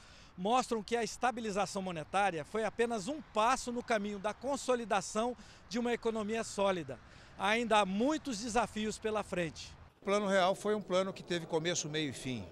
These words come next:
Speaker 2: Agora depende muito dos gestores, eh, do país estabelecer, eh, metas importantes para garantir a estabilidade econômica, como, por exemplo, a austeridade fiscal. Esse é um processo que já, a gente tá buscando, como o caso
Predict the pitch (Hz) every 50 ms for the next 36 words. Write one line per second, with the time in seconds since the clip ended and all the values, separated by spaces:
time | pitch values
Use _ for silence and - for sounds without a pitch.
0 | - - 110 113 113 117 127 131 139 147 156 160 160 160 151 139 143 135 - 143
1 | 147 143 147 135 127 135 151 160 160 196 185 170 185 165 135 147 151 123 - -
2 | 139 135 135 131 131 123 113 - - - - - - - - - - - - 117
3 | 120 120 131 123 - 156 139 131 139 165 208 220 - - - - - - - -
4 | - 226 208 226 214 196 151 - - - 151 151 165 190 214 196 - - - -
5 | - - - - - - - - 143 135 131 131 131 131 143 156 156 - 156 135
6 | 135 139 120 - 127 117 107 - 131 135 160 160 - - - 196 208 208 196 208
7 | 208 208 196 147 - - 160 165 180 185 165 - - 190 180 202 196 196 170 165
8 | 160 175 170 180 180 220 220 202 180 175 170 147 110 - 110 98 90 85 - -
9 | - - - - - - - - - - 151 165 170 160 175 170 156 135 120 139
10 | 151 151 180 170 - - 175 165 165 147 151 151 151 - - 180 151 - - 151
11 | 147 147 139 117 123 139 - 180 190 190 - 208 165 - - 175 175 - - 208
12 | 190 190 190 185 - - 160 139 160 160 - 180 - - - - - 175 180 165
13 | 131 117 - 139 147 143 - - 135 147 156 151 170 196